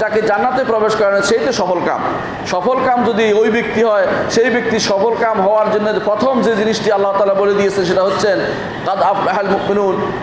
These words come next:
আল্লাযীনা হুম ফী সালাতিহিম খাশিউন।" যারা তারা সালাতের, সালাতের মধ্যে বিনয় অবনত, তাদেরকে আল্লাহ তাআলা সফল কাম বলে ঘোষণা করেছেন। সুতরাং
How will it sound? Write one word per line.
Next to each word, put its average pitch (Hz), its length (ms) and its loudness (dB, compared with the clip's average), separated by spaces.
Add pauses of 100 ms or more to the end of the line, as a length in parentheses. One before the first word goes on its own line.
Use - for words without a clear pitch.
আল্লাযীনা 202 640 0
হুম 185 300 0
ফী 175 240 4
সালাতিহিম 170 720 2
খাশিউন।" 135 600 0 (220)
যারা 208 160 2
তারা 214 180 2
সালাতের, 214 580 2
সালাতের 214 440 0
মধ্যে 202 260 0
বিনয় 214 280 0
অবনত, 226 520 0 (340)
তাদেরকে 220 340 0
আল্লাহ 214 320 2
তাআলা 202 160 2
সফল 202 380 0
কাম 196 180 -2
বলে 190 160 0
ঘোষণা 180 320 0
করেছেন। 170 460 0 (280)
সুতরাং 220 340 2